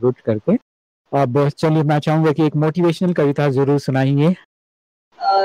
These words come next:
Speaker 2: जी, मैं अब आपको एक कविता बिल्कुल सुनाती हूँ। मोटिवेशनल तो है, लेकिन
Speaker 1: हम्म।
Speaker 2: ये है एक शहीद सैनिक, जो सैनिक लड़ने जाता है तो उसकी पत्नी की क्या हालत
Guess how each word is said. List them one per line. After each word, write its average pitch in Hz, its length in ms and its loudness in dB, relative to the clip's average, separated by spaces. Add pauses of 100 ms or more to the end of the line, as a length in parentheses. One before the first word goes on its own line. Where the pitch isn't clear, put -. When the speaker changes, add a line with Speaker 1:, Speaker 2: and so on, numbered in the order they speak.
(280)
Speaker 2:
जी, 311 260 -2
मैं 320 300 -2
अब 285 180 -2
आपको 285 280 -2
एक 330 180 -2 (360)
कविता 240 420 -4
बिल्कुल 247 320 -12
सुनाती 247 580 -4
हूँ। 349 180 0 (360)
मोटिवेशनल 370 640 0
तो 370 100 -2
है, - 340 -4 (420)
लेकिन 339 420 -4
Speaker 1:
हम्म। 285 160 0
Speaker 2:
ये 339 180 0 (100)
है 330 120 0
एक 311 680 -2 (640)
शहीद 311 580 -2
सैनिक, 294 580 -6 (420)
जो 240 120 -10
सैनिक 294 480 -4 (560)
लड़ने 294 280 -2
जाता 269 280 -2
है 285 120 -2
तो - 100 -8
उसकी 403 180 -4
पत्नी 359 360 -2
की 349 140 -2
क्या - 160 0
हालत 247 360 -2